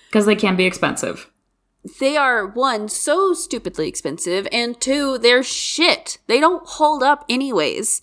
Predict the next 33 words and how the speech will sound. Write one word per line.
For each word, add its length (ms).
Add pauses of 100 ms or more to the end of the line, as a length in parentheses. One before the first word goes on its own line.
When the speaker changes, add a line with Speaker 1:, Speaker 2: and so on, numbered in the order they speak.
(120)
Speaker 1:
Right. 640 (400)
Speaker 2:
And 180
I 80
mean, 400
it's, 420 (760)
I'm 200
not 200
expecting, 800
like, 220
full-on 580
cosplay 760
levels 580
of, 640 (360)
you 160
know, 280
intricate 500
detail, 640 (520)
but 120
I'm 160
also 440
not 360
wanting 220
to 100
pay 260
fifty 280
dollars 320
for 120
cardboard, 720
you 200
know? 260
Like, 220
there's 360
Speaker 1:
Yeah, 380